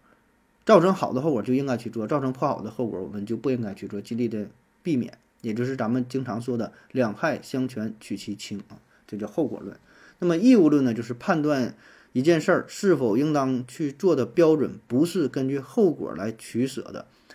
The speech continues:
而是讲究原则、讲究规矩啊。这是两种完全不同的这个思维方式，两种完全不同的选择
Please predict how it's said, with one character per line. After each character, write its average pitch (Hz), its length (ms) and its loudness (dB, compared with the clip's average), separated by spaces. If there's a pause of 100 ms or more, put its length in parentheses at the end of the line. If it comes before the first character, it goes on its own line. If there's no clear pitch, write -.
(120)
而 135 200 4
是 127 260 2
讲 113 280 0
究 120 260 0
原 135 260 4
则、 110 300 -2
讲 95 220 -8
究 104 100 -6
规 139 260 0
矩 120 120 -4
啊。 98 140 -8
这 120 120 -4
是 120 180 -4
两 107 220 -6
种 110 160 -6
完 110 160 -6
全 110 180 -6
不 120 120 -6
同 104 180 -8
的 117 100 -4
这 107 140 -4
个 104 100 -6
思 104 200 -8
维 104 100 -2
方 101 160 -8
式， 104 140 -8
两 107 200 -8
种 110 80 -8
完 101 140 -8
全 107 100 -6
不 107 120 -8
同 107 100 -8
的 113 100 -2
选 104 220 -8
择 104 140 -8